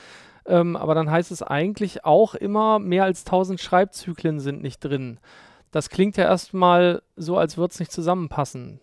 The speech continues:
weil tausend Sa-, Schreibzyklen klingt verdammt wenig,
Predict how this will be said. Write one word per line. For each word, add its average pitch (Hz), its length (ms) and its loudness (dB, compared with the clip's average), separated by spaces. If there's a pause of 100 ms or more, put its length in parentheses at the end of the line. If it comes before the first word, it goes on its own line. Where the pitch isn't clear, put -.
(140)
weil 143 140 -4
tausend 160 320 -2
Sa-, - 220 -6
Schreibzyklen 175 580 -6
klingt 185 240 -8 (420)
verdammt 175 600 0
wenig, 190 560 -2